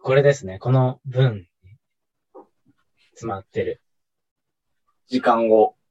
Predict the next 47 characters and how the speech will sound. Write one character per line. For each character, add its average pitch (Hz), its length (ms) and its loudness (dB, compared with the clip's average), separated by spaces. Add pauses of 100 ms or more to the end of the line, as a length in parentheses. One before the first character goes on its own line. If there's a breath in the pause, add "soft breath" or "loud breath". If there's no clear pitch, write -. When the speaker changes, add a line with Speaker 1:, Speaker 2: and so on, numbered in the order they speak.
(800)
Speaker 2:
犠 117 160 -4
牲 123 220 6
に 113 120 0
し - 80 -6
て 120 100 0
ま 104 120 2
で 92 80 -2
そ - 140 -8
こ 120 100 -2
に 110 100 2
何 110 220 4
が 90 100 0
待 - 120 0
っ - 40 -20
て 82 100 -10
い 82 60 -6
る 90 80 -6
の - 80 -16
か。 - 180 -14 (1120 soft breath)
非 143 160 0
合 170 160 8
理 165 100 4
性 156 220 6
の 143 240 2 (220)
象 107 320 0
形 101 280 -4
化。 - 220 -8 (1200)
Speaker 1:
と 156 180 6
い 156 200 8
う 143 120 2 (120)
こ 139 160 0
と 165 100 2
な 123 160 2
ん 107 40 -10
じ 104 100 -10
ゃ - 20 -6
な 101 120 -6
い 101 60 -10
か - 120 -4
な 110 120 2
と、 - 300 -10
私 110 400 -6
の 87 240 -10 (320)
回 - 260 -6
答。 - 400 -4 (1300 soft breath)
Speaker 2:
な 113 300 0
る 85 160 -8